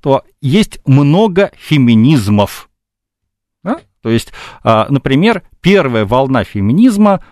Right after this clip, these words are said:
выступала за то, чтобы у женщин была возможность получать образование, чтобы женщины могли голосовать,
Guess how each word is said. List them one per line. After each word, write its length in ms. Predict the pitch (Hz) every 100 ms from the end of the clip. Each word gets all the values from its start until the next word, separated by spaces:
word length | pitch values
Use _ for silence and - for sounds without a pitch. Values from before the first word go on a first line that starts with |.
| _
выступала 720 | 120 - 139 170 156 113 104
за 160 | 107 120
то, 160 | 160
чтобы 260 | 135 117 110
у 40 |
женщин 420 | 113 131 - 104 98
была 180 | 107
возможность 540 | 98 98 113 101 85 -
получать 320 | 101 95 87
образование, 680 | 85 85 92 131 233 220 220 - - - _
чтобы 360 | - 127 117
женщины 420 | 110 135 123 110 107
могли 400 | 104 104 117 101 - -
голосовать, 840 | 101 101 87 92 117 214 - -